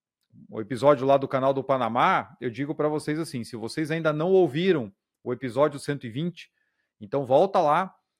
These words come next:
escuta a primeira parte primeiro, depois volta aqui, porque você vai ver toda a conexão e o desenrolar desse case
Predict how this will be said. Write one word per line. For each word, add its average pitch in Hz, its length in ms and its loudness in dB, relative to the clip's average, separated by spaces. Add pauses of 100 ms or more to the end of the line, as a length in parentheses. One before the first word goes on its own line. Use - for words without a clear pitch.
escuta 165 380 -4
a - 20 0
primeira 170 360 0
parte 156 340 2
primeiro, 156 460 0 (320)
depois 135 360 0
volta 160 280 2
aqui, 160 420 -6 (240)
porque 123 220 -12
você 139 240 -8
vai 143 160 4
ver 147 140 0
toda 165 180 0
a 165 40 2
conexão 160 800 -2
e 135 80 -6
o 139 40 -4
desenrolar 135 720 2 (240)
desse 127 300 -6
case 147 540 -2